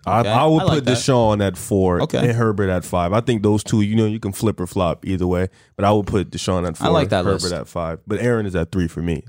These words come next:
Speaker 1: So
Speaker 2: That's fine.
Speaker 1: for Cleveland, I don't wanna go a ho-, like, say they're Super Bowl contenders yet, 'cause like you said, we don't know how many games he's gonna be suspended for. They still have a lot of holes in their offense and in their defense.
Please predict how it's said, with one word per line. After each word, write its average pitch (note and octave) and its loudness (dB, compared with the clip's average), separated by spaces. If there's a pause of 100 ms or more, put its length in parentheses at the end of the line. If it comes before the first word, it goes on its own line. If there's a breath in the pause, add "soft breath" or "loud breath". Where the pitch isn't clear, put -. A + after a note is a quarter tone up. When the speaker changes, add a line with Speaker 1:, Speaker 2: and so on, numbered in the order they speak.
(160)
Speaker 1:
So - -8 (120)
Speaker 2:
That's - -6
fine. A2+ -2 (140)
Speaker 1:
for C#3+ -4
Cleveland, F#3 2 (1300)
I C#3+ 0
don't E3 4
wanna D#3+ 4
go C3+ 4
a B2+ 4
ho-, A#2+ -4 (180)
like, A2+ -2
say B2+ 2
they're A2+ 4
Super D3 0
Bowl A#2+ 2
contenders A#2 2
yet, C3 2
'cause G#2 -2
like A#2 -4
you A2+ -6
said, A2 0 (240 loud breath)
we G#2 -2
don't A2 4
know A2 4
how G#2 2
many G2 0
games A2 0
he's G#2+ -6
gonna G#2 -4
be G2 -10
suspended A#2+ 0
for. A2 2 (220 loud breath)
They G#2+ -2
still A2+ -2
have G2 0
a F#2+ 0
lot F#2+ 2
of F2+ -2
holes G#2+ 4
in F#2+ -2
their F#2+ 0
offense G#2 0
and G2+ -4
in F#2+ -4
their F#2 -4
defense. A2 -2